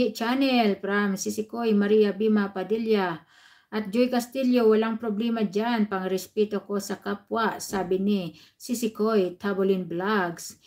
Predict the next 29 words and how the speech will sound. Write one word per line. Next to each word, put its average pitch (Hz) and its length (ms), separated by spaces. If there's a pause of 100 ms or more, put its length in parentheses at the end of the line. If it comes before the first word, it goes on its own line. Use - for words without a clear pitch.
(260)
Enjoy 226 400
your 240 160
meal, 247 320
Miss 226 240
Rosidar, 214 560
Mix 208 320
T 262 160
V, 208 320
sabi 202 400
ni 214 240
Sisikoy 214 640
Joy 208 320
Castillo. 208 880 (720)
Proven 240 560
tested 226 400
na 214 160
yan, 214 400
sabi 202 400
ni 208 160
Inday 208 320
Rosidar. 190 640
Good 208 240
morning, 247 400
Sis 220 240
Ruth 214 240
Bates. 233 320
Dam 196 320
tansa-, 214 560
tamsak. 214 560